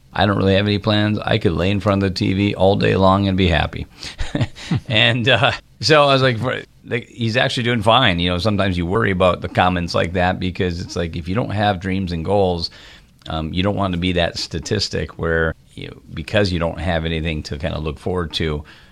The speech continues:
uh, life could be shortened, unfortunately, in those situations. But he's doing fine today. They're actually, you know, fairly active. Yeah, he doesn't. His, uh, fortunately, his spouse doesn't allow him to lay in front of the T V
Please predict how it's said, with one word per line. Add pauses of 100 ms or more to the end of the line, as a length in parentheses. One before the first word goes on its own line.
(200)
uh,
life
could
be
shortened,
unfortunately, (160)
in
those
situations. (360)
But (100)
he's
doing
fine
today. (140)
They're
actually,
you
know,
fairly
active. (160)
Yeah,
he
doesn't.
His,
uh,
fortunately,
his
spouse
doesn't
allow
him
to
lay
in
front
of
the
T
V